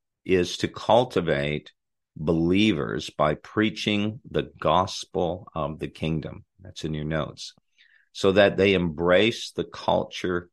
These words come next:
of the kingdom and become fruitful. And I've got some scriptural references there, Matthew ten, seven and eight, twenty-eight, eighteen through twenty, First Thessalonians. Oh, I think it says one, eleven and twelve in the notes. It should be two, eleven and twelve, I believe.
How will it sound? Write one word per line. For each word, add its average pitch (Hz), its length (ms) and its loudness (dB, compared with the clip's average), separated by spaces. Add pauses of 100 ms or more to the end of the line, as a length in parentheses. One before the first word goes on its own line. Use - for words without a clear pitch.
(300)
of 82 160 0
the 82 80 -2
kingdom 73 640 -4 (220)
and 76 140 -6
become 76 420 -4
fruitful. - 720 -6 (160)
And 71 120 -8
I've 69 120 -8
got 67 160 -8
some 73 180 -10
scriptural - 600 -4
references 71 640 -4
there, 76 160 0
Matthew 73 360 -4
ten, 71 260 -4
seven 71 300 -4
and 78 100 -2
eight, 95 300 0 (420)
twenty-eight, 80 480 2
eighteen 78 440 0
through 64 180 -8
twenty, 78 360 -2
First - 340 -6
Thessalonians. 69 920 -6 (680)
Oh, 76 160 2
I 67 100 0
think 90 220 -2
it - 120 -4
says 76 380 2
one, 80 400 0
eleven 87 380 2
and 87 100 -4
twelve 82 320 0
in 82 100 -2
the 80 60 -4
notes. 80 380 -4
It - 80 -10
should 82 160 -4
be 71 120 -4
two, 80 320 0
eleven 69 340 -4
and 67 120 -8
twelve, 62 300 -4
I 64 80 -8
believe. 62 440 -8